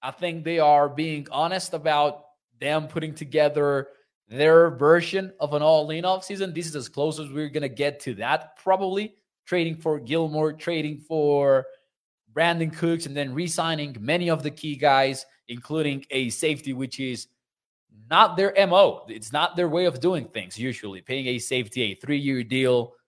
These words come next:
with that much guaranteed money, high average value for a safety. Uh, they're doing things differently. That's what we know. That's what we know. They're doing things differently. And if they wanna make that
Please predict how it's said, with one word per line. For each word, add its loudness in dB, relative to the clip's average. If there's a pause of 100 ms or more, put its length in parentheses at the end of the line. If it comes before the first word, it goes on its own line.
(120)
with -8
that 2
much -2
guaranteed -2
money, -2 (800)
high 2
average -4 (380)
value 0
for -10
a -6
safety. -6 (840)
Uh, -2 (400)
they're 4
doing 0
things -4
differently. 2 (200)
That's 0
what 2
we -2
know. -2
That's 0
what -2
we -2
know. -6
They're 4
doing -2
things -6
differently. -2 (280)
And -6
if -6
they 2
wanna 0
make -2
that 4